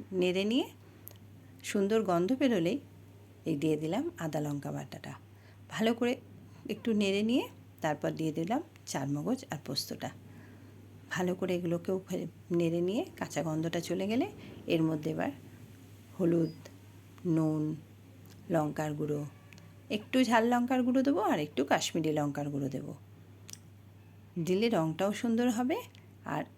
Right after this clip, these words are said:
খেতেও অতটা ঝাল হবে না। নুন দিয়ে দিয়েছি,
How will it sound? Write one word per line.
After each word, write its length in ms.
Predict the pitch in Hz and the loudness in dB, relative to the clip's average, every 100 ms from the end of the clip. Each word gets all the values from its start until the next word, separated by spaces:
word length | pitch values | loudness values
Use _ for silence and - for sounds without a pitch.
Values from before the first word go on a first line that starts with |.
| - - | -20 -12
খেতেও 320 | - - 175 | -6 0 2
অতটা 300 | 180 156 151 | 2 0 -2
ঝাল 280 | 151 - 147 | -4 -2 -2
হবে 260 | 135 143 139 | 0 -2 -4
না। 220 | - - - - - - - - - - - - - - - - - - - - - - - - - - - - - - - - - - - | -6 -8 -16 -20 -20 -20 -20 -20 -20 -20 -20 -20 -20 -20 -20 -20 -20 -20 -20 -20 -20 -20 -20 -20 -20 -20 -20 -20 -20 -20 -20 -20 -20 -20 -4
নুন 200 | 226 226 | 2 2
দিয়ে 200 | 226 233 | 4 2
দিয়েছি, 360 | 233 247 247 440 | 4 2 2 -2